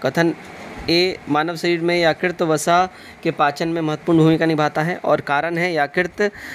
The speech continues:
दो महत्वपूर्ण वसा पाचक एंजाइम उत्पन्न करता है। Correct जो इसका हो जाएगा, देखिएगा, ए सही है लेकिन आर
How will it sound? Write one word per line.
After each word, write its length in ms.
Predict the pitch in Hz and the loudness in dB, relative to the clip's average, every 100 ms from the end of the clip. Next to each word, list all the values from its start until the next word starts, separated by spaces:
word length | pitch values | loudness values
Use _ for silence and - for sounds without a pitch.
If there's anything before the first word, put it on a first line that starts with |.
| - - - 135 | -14 -16 -10 0
दो 260 | 165 208 | 4 4
महत्वपूर्ण 460 | 196 175 175 196 196 | 4 0 2 2 4
वसा 240 | 170 175 170 | 2 0 0
पाचक 360 | 151 147 170 | 0 -2 -4
एंजाइम 360 | 160 151 156 160 | -2 0 2 2
उत्पन्न 300 | 139 143 139 | 0 0 0
करता 300 | 135 - 110 | 0 -2 -4
है। 200 | - - - - - - | -4 -8 -12 -16 -10 -2
Correct 240 | 294 185 | 0 2
जो 80 | 185 | 2
इसका 200 | 190 - | 2 2
हो 80 | 190 | 0
जाएगा, 440 | 185 180 185 214 294 - - - - | 2 4 4 2 0 -14 -20 -20 -4
देखिएगा, 300 | 147 190 180 | 0 2 2
ए 260 | 175 165 180 | 2 4 4
सही 220 | 175 165 | 4 2
है 60 | 180 | 2
लेकिन 260 | 160 165 | 2 0
आर 360 | 151 123 131 - | 0 0 0 -2